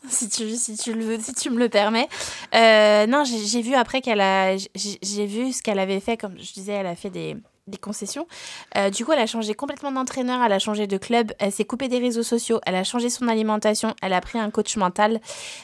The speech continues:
Euh, elle a carrément revu ses entraînements physiques, euh, en termes de, bah, comme on l'a dit, elle a fait plein, plein, plein de,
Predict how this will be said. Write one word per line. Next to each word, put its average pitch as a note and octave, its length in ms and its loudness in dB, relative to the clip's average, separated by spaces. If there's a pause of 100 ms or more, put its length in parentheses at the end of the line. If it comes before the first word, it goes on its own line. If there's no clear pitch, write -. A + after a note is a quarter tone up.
Euh, G3 680 4
elle G3 220 2
a G3 200 6
carrément B3 480 4
revu A#3+ 340 4
ses A3 260 0
entraînements A3+ 600 4
physiques, A#3+ 540 -2
euh, F#3 760 4 (400)
en G3 120 2
termes G3+ 260 2
de, F#3+ 80 -2
bah, F3+ 200 2
comme G#3 220 0
on G3 60 0
l'a G3+ 160 4
dit, A3 140 0
elle F#3+ 100 2
a F3+ 80 0
fait F#3+ 140 -6
plein, G3+ 240 -4
plein, G#3 180 -2
plein G#3 220 -2
de, F#3 260 -2